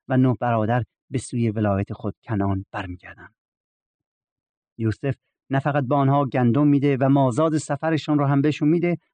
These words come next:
بلکه امر می‌کند که پولهاشون رو در کیسه هاشون مخفی کنن. یعنی پول گندم رو نپردازن. در واقع یوسف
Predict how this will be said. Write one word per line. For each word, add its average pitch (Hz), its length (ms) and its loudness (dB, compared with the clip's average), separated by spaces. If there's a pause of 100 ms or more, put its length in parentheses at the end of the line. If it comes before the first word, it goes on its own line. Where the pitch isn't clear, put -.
(140)
بلکه 135 340 -4
امر 156 320 0
می‌کند 143 440 0
که 143 180 -4 (260)
پولهاشون 147 600 0
رو 147 140 2 (260)
در 131 80 -6
کیسه 117 340 -8
هاشون 120 320 -2
مخفی 113 360 -2
کنن. - 260 -16 (640)
یعنی 139 360 4 (260)
پول 165 360 0 (800)
گندم 143 320 4
رو 180 240 2 (160)
نپردازن. 101 760 -8 (100)
در 123 140 -2
واقع 127 320 2 (200)
یوسف 165 440 2